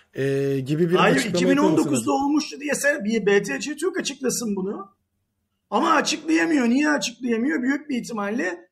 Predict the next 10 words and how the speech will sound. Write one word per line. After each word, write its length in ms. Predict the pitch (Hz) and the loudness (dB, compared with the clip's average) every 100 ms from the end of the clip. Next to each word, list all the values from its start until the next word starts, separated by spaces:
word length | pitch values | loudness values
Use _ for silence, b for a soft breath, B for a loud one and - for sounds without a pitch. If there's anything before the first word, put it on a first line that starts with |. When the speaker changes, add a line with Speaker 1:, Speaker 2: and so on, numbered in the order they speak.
| _ | _
Speaker 2:
anladığım 580 | 214 233 254 247 254 254 | 0 0 0 -2 -2 0
kadarıyla, 460 | 226 185 170 170 208 | 0 2 2 2 2
daha 180 | 226 | 0
çok 180 | 233 - | 0 0
araştırmadım 580 | 220 226 - 269 190 175 | 2 2 -2 -6 -4 -2
ama 340 | 254 - - _ - | -4 -6 -10 _ -12
şu 280 | - 311 285 | -4 0 0
anki 360 | 220 202 226 | 0 -2 -2
anladığım 460 | 202 208 196 220 208 | -2 -2 0 -2 -2
kadarıyla 520 | 175 151 151 233 | -4 -6 -8 -8